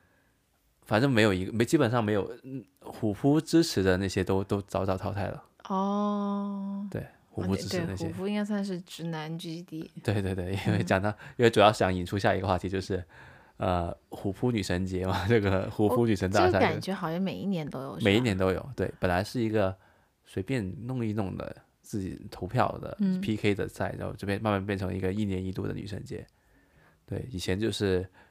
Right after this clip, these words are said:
Speaker 1: 呃，高圆圆连续多年蝉联第二嘛。
Speaker 2: 嗯。
Speaker 1: 对，反正就说友谊第一，圆圆第二，就有这样一个梗嘛。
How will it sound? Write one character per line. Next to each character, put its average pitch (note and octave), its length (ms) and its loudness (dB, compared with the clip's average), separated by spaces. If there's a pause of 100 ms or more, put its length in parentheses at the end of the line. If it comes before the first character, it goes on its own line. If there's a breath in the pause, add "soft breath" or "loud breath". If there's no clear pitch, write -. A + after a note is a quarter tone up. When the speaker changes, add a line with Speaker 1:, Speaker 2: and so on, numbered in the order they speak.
(300 soft breath)
Speaker 1:
呃， F#2 680 0 (240)
高 A#2+ 200 2
圆 G#2+ 100 4
圆 F#2 460 0
连 G2 240 -2
续 A2 180 -2
多 G#2+ 180 -4
年 F#2 220 -2
蝉 F#2 180 -6
联 F2+ 140 -4
第 G2 140 0
二 F#2 160 0
嘛。 - 120 -12 (480)
Speaker 2:
嗯。 G#3 460 0
Speaker 1:
对， G#3+ 220 -2
反 C3+ 120 -4
正 G2 120 -4
就 G2 40 -6
说 G2 160 -2
友 G2 160 2
谊 F#2+ 140 -2
第 G#2 140 -2
一， G2+ 140 0
圆 F#2 200 0
圆 F#2 140 -4
第 G2 160 0
二， F2+ 120 0
就 F#2 160 -6
有 F#2 160 -4
这 - 140 -6
样 F#2 120 -2
一 F2+ 40 -6
个 F#2 80 -8
梗 - 160 -10
嘛。 - 140 -18